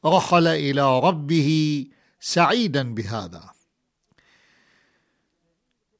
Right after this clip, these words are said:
شريك بن الحارث الهمداني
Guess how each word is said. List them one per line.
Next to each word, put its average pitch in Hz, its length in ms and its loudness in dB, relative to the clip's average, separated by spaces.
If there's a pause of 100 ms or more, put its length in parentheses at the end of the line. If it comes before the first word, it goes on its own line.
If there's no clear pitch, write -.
(1120)
شريك 202 680 0
بن 208 240 2
الحارث 185 560 2
الهمداني 165 1200 0